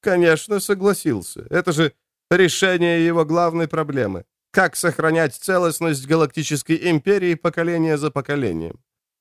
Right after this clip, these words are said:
Нужно, чтобы ей управлял кто-то, кто не умрёт. И вот, у них есть то, что нужно, чтобы не стареть и не умирать». Он не беспокоился, что... Ну, я не знаю, что-то пойдёт не так.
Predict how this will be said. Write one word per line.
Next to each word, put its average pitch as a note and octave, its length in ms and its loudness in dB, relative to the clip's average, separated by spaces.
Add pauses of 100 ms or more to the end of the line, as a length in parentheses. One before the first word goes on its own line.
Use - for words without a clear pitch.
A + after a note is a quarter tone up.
Нужно, G#3 400 4
чтобы F#3 340 2
ей F#3 180 4
управлял F#3 580 2
кто-то, F#3+ 320 -2
кто - 200 0
не E3+ 120 2
умрёт. E3+ 500 0 (600)
И D#3+ 140 4
вот, E3 300 -2 (240)
у E3 140 2
них F3 240 4
есть E3+ 460 -2
то, F#3+ 140 0
что G3+ 220 -4
нужно, D#3+ 360 0
чтобы D3+ 320 -2
не D3+ 120 4
стареть C#3+ 440 0
и D#3+ 60 0
не E3 100 0
умирать». E3 760 -4 (1400)
Он F#3+ 240 6
не G3+ 100 2
беспокоился, G3 840 0
что... F3+ 480 -2 (540)
Ну, E3 360 2
я D#3 260 0
не E3 120 2
знаю, F3+ 360 2
что-то - 500 -2
пойдёт G#3+ 420 0
не G#3+ 140 0
так. G2+ 260 -8